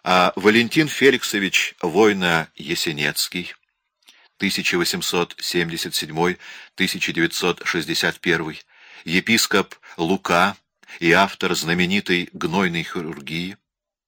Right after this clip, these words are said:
его жизнеописание, конечно, будет составлено, и не нам здесь писать о нём.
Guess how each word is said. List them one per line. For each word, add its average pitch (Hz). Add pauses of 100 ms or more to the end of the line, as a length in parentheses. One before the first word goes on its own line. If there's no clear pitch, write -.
(640)
его 92
жизнеописание, 117
конечно, 104
будет 104
составлено, 95 (680)
и 92
не 98
нам 131
здесь 95
писать 90
о 80
нём. 73